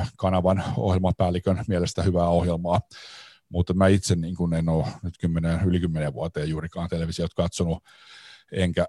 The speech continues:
enkä tota noin halua niin kuin palata siihen, että mä haluan katsoa sen, minkä mä,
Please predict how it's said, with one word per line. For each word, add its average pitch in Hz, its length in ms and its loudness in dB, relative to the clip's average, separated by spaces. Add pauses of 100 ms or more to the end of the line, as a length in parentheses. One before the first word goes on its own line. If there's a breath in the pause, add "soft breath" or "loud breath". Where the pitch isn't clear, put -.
enkä 87 260 0
tota 82 280 -4
noin 82 180 0
halua 82 320 4
niin 92 160 -6
kuin 107 100 -8
palata 90 300 2
siihen, 92 420 -4
että 123 140 -6
mä 98 40 0
haluan 95 180 2
katsoa 143 280 4
sen, 123 340 4
minkä 107 240 0
mä, 101 180 4